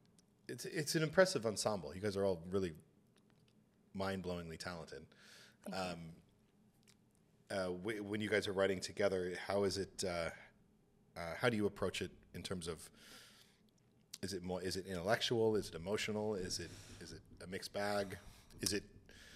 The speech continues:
Speaker 1: I mean, I mentioned this in the,
Speaker 2: Yeah.
Speaker 1: in, in the, uh, when I had Jim on, I, I randomly started talking about Tool, and now I'm thinking of it again.
Speaker 2: Awesome.
Speaker 1: Um, 'cause I heard this interview with,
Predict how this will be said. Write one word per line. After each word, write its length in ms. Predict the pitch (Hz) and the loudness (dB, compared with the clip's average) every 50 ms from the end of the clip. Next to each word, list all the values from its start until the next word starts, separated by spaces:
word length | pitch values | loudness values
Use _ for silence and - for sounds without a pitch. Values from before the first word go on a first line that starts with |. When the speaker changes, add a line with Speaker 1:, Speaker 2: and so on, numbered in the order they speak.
| - - - - - - - - - | -20 -20 -20 -20 -20 -20 -20 -14 -4
Speaker 1:
I 120 | - 120 117 | 0 0 0
mean, 140 | 120 120 113 120 | 0 0 -2 -2
I 160 | 117 113 123 123 117 113 - - - - - - | 0 0 -2 -2 -4 -8 -16 -20 -20 -14 -10 0
mentioned 340 | - 120 120 120 - 127 110 | 4 4 6 6 6 4 2
this 300 | 101 - - - - - - | 2 2 0 -2 -4 -6 -4
in 160 | 107 101 95 92 | -4 -4 -2 -2
the, 100 | 95 95 | 0 0
Speaker 2:
Yeah. 80 | 90 - - 90 90 | -2 -2 -4 -6 -6
Speaker 1:
in, 120 | 98 95 98 | -4 -4 -4
in 220 | 87 95 95 92 | -4 -4 -4 -4
the, 280 | 90 90 90 87 85 82 - - - - - - - - - - - | -2 -2 -2 -4 -6 -8 -12 -16 -18 -18 -18 -18 -18 -18 -14 -12 -10
uh, 40 | 92 87 85 82 85 | -8 -6 -6 -6 -6
when 120 | 87 87 | -6 -6
I 20 | 90 | -4
had 160 | 98 92 87 | -4 -4 -4
Jim 220 | - 98 95 92 | -4 -4 -4 -4
on, 120 | 85 80 80 | -4 -6 -6
I, 320 | 78 80 87 - - - 98 - - - - - - - - - | -8 -8 -10 -10 -10 -10 -10 -10 -10 -14 -20 -20 -20 -14 -10 -8
I 40 | 87 | -4
randomly 340 | - 90 92 92 90 87 90 | -2 -2 -2 -2 -2 -4 -4
started 220 | - - 90 82 - | -2 -2 -2 -2 -2
talking 160 | 90 82 85 | -6 -6 -6
about 160 | 82 78 - - | -8 -10 -8 -6
Tool, 340 | - 123 104 87 78 73 - - - | -2 0 0 0 0 -2 -6 -8 -8
and 80 | 101 85 | -6 -4
now 100 | 82 82 | -4 -4
I'm 80 | 85 85 | -4 -4
thinking 280 | 78 - 82 82 85 82 | -6 -6 -6 -4 -4 -6
of 80 | 78 | -6
it 60 | 80 80 | -6 -6
again. 200 | 78 90 87 82 80 | -6 -4 -2 -2 -2
Speaker 2:
Awesome. 400 | 151 160 160 - 175 160 147 151 156 - - - - - - - - - - | -2 -2 -2 -4 -4 -6 -6 -8 -8 -10 -14 -16 -16 -18 -20 -20 -20 -14 -8
Speaker 1:
Um, 360 | - 101 98 95 92 90 87 90 - - - - - - _ - - _ _ - - - - | -4 -2 -2 -2 -2 -4 -6 -10 -12 -16 -20 -20 -20 -20 _ -20 -20 _ _ -12 -12 -8 -6
'cause 140 | - 98 104 | -2 2 2
I 60 | 95 | 4
heard 160 | 95 117 107 | 4 2 0
this 120 | 95 87 - | -2 -4 -6
interview 360 | - 107 98 90 90 90 87 | -6 -6 -6 -6 -6 -6 -6
with, 320 | 82 82 - - - - | -6 -8 -10 -12 -12 -12